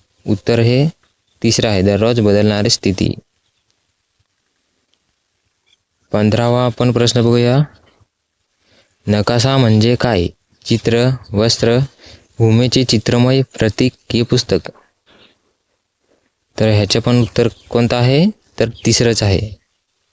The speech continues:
भूमीचे चित्रमय प्रतीक. भूमी म्हणजे काय? भूमी म्हणजे काय तर जमीन.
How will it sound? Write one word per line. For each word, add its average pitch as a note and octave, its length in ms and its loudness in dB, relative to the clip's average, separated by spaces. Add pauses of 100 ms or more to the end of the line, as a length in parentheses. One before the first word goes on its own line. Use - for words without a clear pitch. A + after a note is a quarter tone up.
(3500)
भूमीचे A2 560 2
चित्रमय A#2+ 720 0 (100)
प्रतीक. G#2 400 -2 (840)
भूमी G#2+ 420 2
म्हणजे A#2 380 2
काय? B2+ 200 0 (2500)
भूमी A2 300 2
म्हणजे A#2+ 260 0
काय C3 220 0
तर C3 280 0 (2500)
जमीन. A2+ 560 2